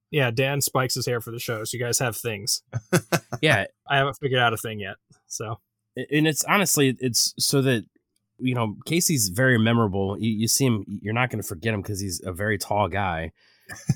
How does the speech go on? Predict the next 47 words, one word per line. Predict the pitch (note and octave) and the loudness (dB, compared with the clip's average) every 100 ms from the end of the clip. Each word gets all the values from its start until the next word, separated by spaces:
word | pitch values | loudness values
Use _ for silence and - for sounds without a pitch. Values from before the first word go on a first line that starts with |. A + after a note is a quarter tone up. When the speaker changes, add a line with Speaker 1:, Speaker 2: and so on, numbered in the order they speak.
| - - _ _ _ | -6 -20 _ _ _
Speaker 2:
So | - B2 | 2 4
I | |
was | A#2+ | 4
hoping, | A#2+ D#3+ D#3 C#3+ | 6 4 6 2
like, | A#2 | 2
me | G#2 C#3 C3+ | 2 2 4
with | B2+ - | 2 0
the | G#2+ | -4
spiked | - B2 B2 | 2 2 4
hair | B2+ | 4
next | G#2+ A2+ A#2 - | 4 0 0 0
to | A2+ | 0
him, | F#2 F#2 F#2+ - | -2 -6 -8 -6
maybe | G#2 A#2 A#2 G2+ | 0 2 2 2
help | A2 A#2 G#2+ | 4 4 2
will | G2 G#2 F#2 | -4 -4 -2
remember | G2 G2+ G#2 F#2+ F2+ - - | -2 -2 -2 -4 -6 -12 -8
myself | G2+ F#2+ - G#2+ F#2+ | -4 -2 0 0 -2
as | F#2 | -4
well. | G#2 G#2 | 0 0
So | F#2+ G#2 | 0 -2
they, | G#2 G2 _ - | -4 -6 _ -14
that | G#2 A2+ | -6 -2
way, | G#2 G2 | 0 -2
if | F#2+ | -4
you're | A#2+ B2+ | 0 2
at | B2 | 2
a | |
concert | - B2+ B2+ B2 | 4 6 6 2
and | F#2+ | 0
you | - | 0
see | - D#3+ | 2 2
Speaker 3:
<laughs> | |
Speaker 2:
us, | G#2 G2 - - _ _ _ _ _ _ _ _ | 2 0 -2 -4 _ _ _ _ _ _ _ _
you | A#2+ C3 | 0 4
know | C#3 C#3+ | 6 6
that | A#2 | 4
we're | G2+ | 0
gonna | G#2 | -2
be | G2 | -2
talking | - G#2+ G2+ F#2+ | -2 0 0 -2
about | D2+ D2+ | -4 -6
it, | D2+ - | -8 -4
and | F#2+ | -2
you | F#2 | -2
can | G2 F2+ | -2 -2
listen | E2+ D2+ D2+ | -2 -4 -8